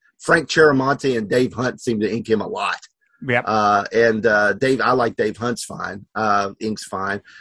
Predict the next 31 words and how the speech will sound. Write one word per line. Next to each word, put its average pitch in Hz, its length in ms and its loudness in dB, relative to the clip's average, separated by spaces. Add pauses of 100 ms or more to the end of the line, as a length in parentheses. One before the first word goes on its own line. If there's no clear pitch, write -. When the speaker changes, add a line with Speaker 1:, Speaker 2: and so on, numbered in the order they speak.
(160)
Speaker 1:
but 139 140 8
if 135 100 2
you 151 140 6
look 180 180 4
at 147 120 2
Curt 151 240 4
Swan's 127 340 -4
pencils, 120 560 -2 (460)
very 165 340 8
few 165 220 0
people 147 420 2
ever, 127 480 2 (360)
like, 117 280 -4 (340)
inked 147 260 0
him 131 340 2 (520)
correctly. 131 640 0
I 117 60 -2
mean, 127 200 2
they 131 160 6
were, 117 340 2 (460)
he, 147 120 -2
he, 139 240 2
like, 147 340 4
he, 139 320 -6
like, 135 220 2
fully 156 320 4
rendered 123 560 2
his 117 180 -4
pencils 127 420 -2
like 113 220 0
a, 104 260 0